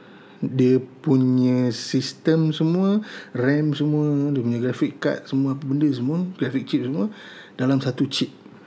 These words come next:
Jadi, s-, untuk menghasilkan motherboard dia, aku expect motherboard dia adalah lebih kurang besar, mm, iPad Pro punya motherboard je nanti. So, dia dah tak payah pakai ram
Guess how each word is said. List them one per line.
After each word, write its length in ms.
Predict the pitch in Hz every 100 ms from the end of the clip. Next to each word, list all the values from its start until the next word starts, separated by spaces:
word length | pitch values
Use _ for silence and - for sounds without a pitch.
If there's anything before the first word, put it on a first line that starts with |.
| - - - - -
Jadi, 320 | 139 139 180
s-, 220 | 185 - - - - - - - - - - -
untuk 560 | 180 147 143 - 165 - - - - - 143
menghasilkan 560 | 143 135 131 156 147
motherboard 440 | 143 143 147 160 135
dia, 140 | 156 170
aku 220 | 147 147 139
expect 240 | - 170
motherboard 340 | 147 156 156
dia 300 | 165 175 151 -
adalah 380 | 143 147 135
lebih 320 | 127 123 131 135
kurang 260 | 127 127
besar, 540 | 123 135 120 120 104 - -
mm, 400 | 135 - - -
iPad 240 | 135 - 127
Pro 100 | 143
punya 160 | 127 127
motherboard 400 | 123 131 139 127
je 40 | 113
nanti. 240 | 107 113 - - - - - - - - - - - - -
So, 400 | - 117 110 - - - - - - - - - -
dia 240 | 147 127
dah 80 | 123
tak 160 | 139 131
payah 120 | 117
pakai 160 | 113 123
ram 560 | 127 123 127 123 127